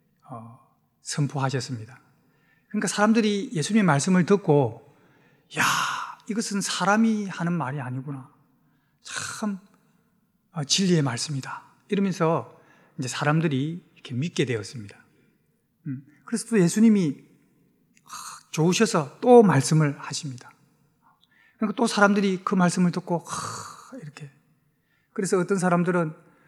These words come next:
"야, 이 사람이 할 수 있는 말이 아니구나. 이분이야말로 바로 그 선지자다. 이분이야말로 바로 그 그리스도다." 이렇게 말을 했습니다.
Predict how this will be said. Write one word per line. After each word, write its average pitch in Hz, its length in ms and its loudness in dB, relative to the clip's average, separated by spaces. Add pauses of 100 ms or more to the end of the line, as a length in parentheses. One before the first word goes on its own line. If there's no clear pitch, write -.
(640)
"야, 131 60 -2 (340)
이 220 120 0
사람이 226 360 4
할 226 120 4
수 214 100 -4
있는 196 140 2
말이 151 180 2
아니구나. 123 560 -8 (420)
이분이야말로 175 1000 2 (260)
바로 202 320 -2
그 220 220 -4
선지자다. 202 840 -4 (760)
이분이야말로 202 840 2
바로 185 240 -4
그 190 280 0
그리스도다." 180 800 -6 (480)
이렇게 190 640 -4 (120)
말을 117 260 -4
했습니다. 110 440 -10